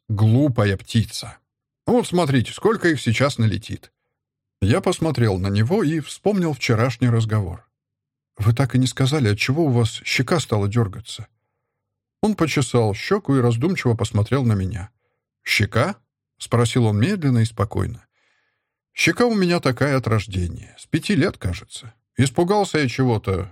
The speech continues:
что ли, или нянька уронила, уж не знаю". "А вы", — начал я и понял, что продолжать не следует. Курт все чесал лицо.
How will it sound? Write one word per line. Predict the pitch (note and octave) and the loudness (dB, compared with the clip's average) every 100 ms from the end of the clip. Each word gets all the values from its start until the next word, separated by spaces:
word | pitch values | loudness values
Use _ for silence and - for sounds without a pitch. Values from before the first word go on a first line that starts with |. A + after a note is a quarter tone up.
| _ _ | _ _
что | - - G#2+ | -14 -2 0
ли, | F#2 F2+ - | 0 -4 -6
или | - G#3 G#2 | -2 0 4
нянька | B2 F#3+ D3 | 2 0 -2
уронила, | D3 C3 B2 A#2+ A2 | 2 2 2 2 0
уж | - - - | -2 -8 -4
не | G#2+ A#2 | 2 2
знаю". | F#2 F2+ - - _ _ _ _ _ _ _ _ | 2 -8 -12 -20 _ _ _ _ _ _ _ _
"А | G#2 A2 | 0 2
вы", — | C#3 C#3+ _ _ _ _ - | 2 0 _ _ _ _ 0
начал | A#2 A#2 A2 | 2 2 2
я | A2 B2 | 2 2
и | |
понял, | A#2 D3+ C#3 G#2 | 0 0 0 -2
что | - G#2 | -2 -2
продолжать | G2+ G2+ G2+ G#2 B2+ | 0 0 0 0 0
не | G#2 | -2
следует. | G#2 G#2 G2+ F#2+ - _ _ _ _ _ _ - | -2 0 0 -2 -6 _ _ _ _ _ _ -4
Курт | F3+ A3 - | -2 -2 -4
все | - - C#3 | -12 -2 -2
чесал | - A2+ - A#2+ | 0 -2 0 2
лицо. | A2 A2 - - - | 2 0 -4 -14 -14